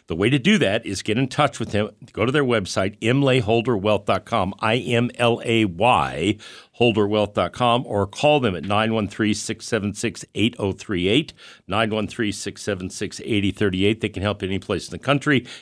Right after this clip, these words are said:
Kathy Lisman will probably answer the phone, and she will be happy to help you. But just have a con-, you know, knowledge is power. You need to ha-, understand. You,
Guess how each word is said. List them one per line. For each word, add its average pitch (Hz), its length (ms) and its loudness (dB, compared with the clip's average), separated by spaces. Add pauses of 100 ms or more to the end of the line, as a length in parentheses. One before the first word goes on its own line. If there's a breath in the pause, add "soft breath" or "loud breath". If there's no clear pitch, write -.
Kathy 110 340 0
Lisman 107 260 0
will 92 140 -2
probably 101 400 -2
answer 98 280 -6
the 85 100 -8
phone, 151 320 2 (320 loud breath)
and 104 120 -2
she - 160 -4
will 104 120 -4
be 92 160 -8
happy 92 280 -4
to 85 80 -10
help 110 220 -2
you. - 60 0
But 117 220 -8
just - 160 -4 (280 loud breath)
have 185 580 0
a 131 80 0
con-, 139 260 2 (420 loud breath)
you 143 120 4
know, 131 100 4
knowledge 175 560 4
is 151 100 0
power. 135 560 0
You 117 140 0
need 196 240 2
to 160 60 0
ha-, 127 180 -2
understand. 135 680 0 (240 loud breath)
You, - 140 -10